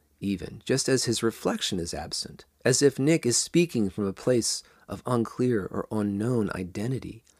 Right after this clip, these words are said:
even as he inhabits this misty, dark, unknown place.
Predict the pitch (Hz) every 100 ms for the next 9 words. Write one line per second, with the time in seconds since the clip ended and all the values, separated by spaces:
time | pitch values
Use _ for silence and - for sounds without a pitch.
0 | _ _ - 135 139 117 101 - 104 98
1 | - - 143 98 73 - _ - - 107
2 | 117 117 - 90 104 98 92 - _ _
3 | _ _ - 107 98 87 80 80 - 120
4 | 85 -